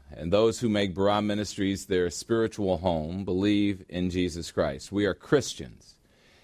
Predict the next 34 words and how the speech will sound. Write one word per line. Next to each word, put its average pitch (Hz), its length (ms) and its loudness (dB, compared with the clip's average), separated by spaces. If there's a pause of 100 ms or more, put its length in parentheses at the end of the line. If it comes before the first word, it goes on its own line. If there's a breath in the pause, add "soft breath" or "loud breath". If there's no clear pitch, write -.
(100)
and 87 100 0
we 101 100 4
have 101 140 4
a 101 40 0
deep, 120 360 0
intimate, 113 440 -2
and 87 160 -4
personal 113 460 0
relationship 98 800 0
with 90 240 0
the 85 80 -10
Lord 87 340 0
Jesus 82 380 -4
Christ. - 540 -6 (360 soft breath)
Christianity 113 840 2
is 107 140 -2
a 101 80 0
relationship, 92 1040 0
not 98 320 2
a 90 60 2
religion. 87 540 -2 (640 soft breath)
The 87 60 -2
Lord 101 280 4
Jesus 92 380 -2
Christ 95 400 2
is 90 120 -4
a 92 60 0
person, 78 800 -2 (340 soft breath)
not 92 200 2
a 90 80 0
thing 82 520 -2
or 78 200 -2
a 82 40 -4
concept. - 760 -4